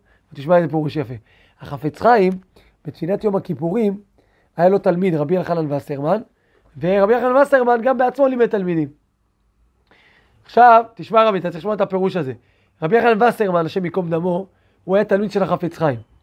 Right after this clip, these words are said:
היו לו גם תלמידים. התלמידים של הרבי אלחנן וסרמן הלכו לרב של הרב שלהם להתפלל יום כיפור. יוצא יום כיפור, בא החפץ חיים, נותן להם ככה איזה חיזוקית. מה הוא אומר להם?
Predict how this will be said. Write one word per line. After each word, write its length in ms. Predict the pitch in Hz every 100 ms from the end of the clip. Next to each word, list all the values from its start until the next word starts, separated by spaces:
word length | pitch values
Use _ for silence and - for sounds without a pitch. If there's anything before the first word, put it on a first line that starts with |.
| _
היו 120 | 165 220
לו 140 | 233
גם 140 | 269
תלמידים. 420 | 269 226 175 139 117 _ _ _ _ 180
התלמידים 680 | 175 190 185 208 285 302
של 200 | 196 214
הרבי 200 | 196 202
אלחנן 280 | 226 247 240
וסרמן 380 | 285 269 247 240
הלכו 380 | 208 208 - 285
לרב 300 | 226 247 277
של 160 | 247
הרב 200 | 214 196
שלהם 400 | 160 165 143 175 - _ _ _
להתפלל 420 | 208 202 262 269 262
יום 140 | 226
כיפור. 340 | 226 175 190 - _ _ _ _ _ 175
יוצא 240 | 208 208
יום 200 | 277 214
כיפור, 440 | - 139 147 175 - _ _ _ _ _ _ -
בא 100 | -
החפץ 320 | 190 175 165
חיים, 240 | 233 240
נותן 180 | 202 214
להם 140 | 208 185
ככה 200 | 190 180
איזה 160 | 170
חיזוקית. 520 | 156 147 214 208 - _ _ _ _ _ _ -
מה 100 | 175
הוא 80 | 208
אומר 200 | 180 156
להם? 200 | 135